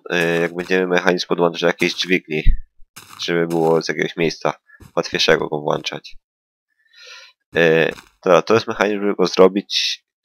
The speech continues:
w podłodze. Mm, więc zaraz się zajmiemy budową jego. E, dobra, zajmiemy się budową.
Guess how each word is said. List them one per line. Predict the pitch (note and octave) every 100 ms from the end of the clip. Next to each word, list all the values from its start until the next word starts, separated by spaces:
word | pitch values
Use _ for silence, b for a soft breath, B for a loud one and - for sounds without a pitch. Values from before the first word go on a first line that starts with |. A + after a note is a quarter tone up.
| -
w | -
podłodze. | G#2 G2+ G2 E2 - - _ _ _ _ _ _ _ _ _ _ _ _ _ -
Mm, | E2 E2
więc | F2 E2
zaraz | F2+ F#2+
się | - G2+ F#2+
zajmiemy | F2 E2+ F2
budową | E2+ E2 D#2+ D2+ D2
jego. | D2+ - - _ _ - _ - - - _ _ - _ b b b b - - _ -
E, | E2
dobra, | E2 F#2+ D#2+
zajmiemy | E2 F#2+ G#2
się | - F#2
budową. | F#2 E2 -